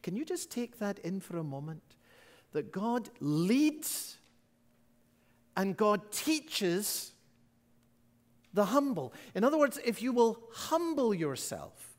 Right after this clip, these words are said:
as one who will listen to the words of Jesus, rather than bringing all your prejudices and all your objections, become teachable in learning from Jesus Christ, God himself says, "I'll lead you. I'll teach you."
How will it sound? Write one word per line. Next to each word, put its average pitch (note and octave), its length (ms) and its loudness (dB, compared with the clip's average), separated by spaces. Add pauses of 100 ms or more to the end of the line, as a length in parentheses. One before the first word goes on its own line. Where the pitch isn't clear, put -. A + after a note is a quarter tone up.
(480)
as F#3+ 200 2
one A#3+ 260 2
who A#3+ 120 -2
will G#3 420 6
listen D4+ 520 0
to C#4+ 120 -4
the B3+ 120 -2
words A#3+ 340 2
of A3 160 0
Jesus, E3 540 -4
rather A#3 260 6
than A#3+ 180 2
bringing A3 360 2
all C4 200 4
your D4 140 2
prejudices A#3+ 720 0
and G#3+ 100 0
all A3+ 160 2
your A3 140 2
objections, F3 580 -4 (220)
become A#3 400 2
teachable C#4 800 -2 (920)
in G#3+ 180 8
learning C4+ 640 8
from A3+ 320 0
Jesus G#3 460 0
Christ, C3 440 -6 (380)
God D4 320 4
himself B3 560 0
says, A3 340 0 (200)
"I'll A#3 220 8
lead E4 380 0
you. A3 180 -4 (1080)
I'll D#4+ 340 8
teach F4 540 -2
you." G2+ 160 -6